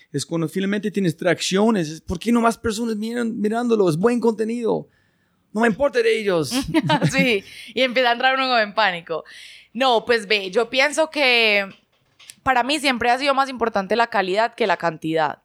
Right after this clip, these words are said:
Speaker 2: Entonces, a mí me preocupa más es gente que me deja de seguir. O sea, si, si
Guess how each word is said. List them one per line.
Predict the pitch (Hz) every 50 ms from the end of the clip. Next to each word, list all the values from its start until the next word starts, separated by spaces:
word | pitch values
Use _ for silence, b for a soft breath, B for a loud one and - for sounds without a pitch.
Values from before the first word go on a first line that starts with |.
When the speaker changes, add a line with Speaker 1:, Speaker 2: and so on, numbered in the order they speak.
| b b b b b b b b b b b b
Speaker 2:
Entonces, | 202 208 208 - 208 196 185 170 208 220 226 - - - _ _ -
a | - 220
mí | 220 220 220
me | 214 214 214
preocupa | 262 269 247 247 - 185 202 202
más | 208 240 269 277 226
es | 208 165
gente | 185 214 214 220 233 226
que | - 240 202 185 - _
me | - 196 214 214 196 185
deja | 190 190 185 185 190 190
de | 202 208 185
seguir. | 175 165 156 170 170 147 - - _ _ _ _ _ _ _ _ _ _ _ _ _ _ _ _ _ _ _ _ _ _ _ - 208
O | 214
sea, | 202 233 190 175
si, | 165 - 220 208 196 - -
si | 190 - - 240 240 226 214